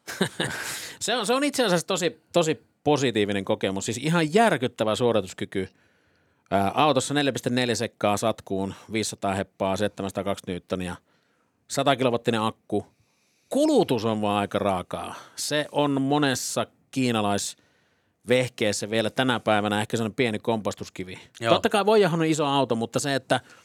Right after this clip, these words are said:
Speaker 1: että kun kulutus pyörii kahden seitsemän, kahden kahdeksan tienoilla,
Speaker 2: Joo.
Speaker 1: niin,
Speaker 2: Se
Speaker 1: tota, se on, on, tota, se range,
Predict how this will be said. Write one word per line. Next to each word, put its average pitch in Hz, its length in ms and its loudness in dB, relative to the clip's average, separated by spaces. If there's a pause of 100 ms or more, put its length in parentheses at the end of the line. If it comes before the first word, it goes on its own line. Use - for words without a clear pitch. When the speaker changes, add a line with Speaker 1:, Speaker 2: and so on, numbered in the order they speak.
(220)
Speaker 1:
että - 200 -2
kun 123 100 -10
kulutus 147 320 2
pyörii 131 300 4
kahden 147 240 2
seitsemän, 135 360 -2
kahden 139 220 2
kahdeksan 139 420 -2
tienoilla, 107 420 0
Speaker 2:
Joo. 123 400 4 (380)
Speaker 1:
niin, 110 160 0
Speaker 2:
Se 98 40 -6
Speaker 1:
tota, 113 420 2
se 127 380 -4 (140)
on, 127 480 0 (240)
on, 151 500 0
tota, 127 400 2
se 143 380 -2 (360)
range, 160 760 0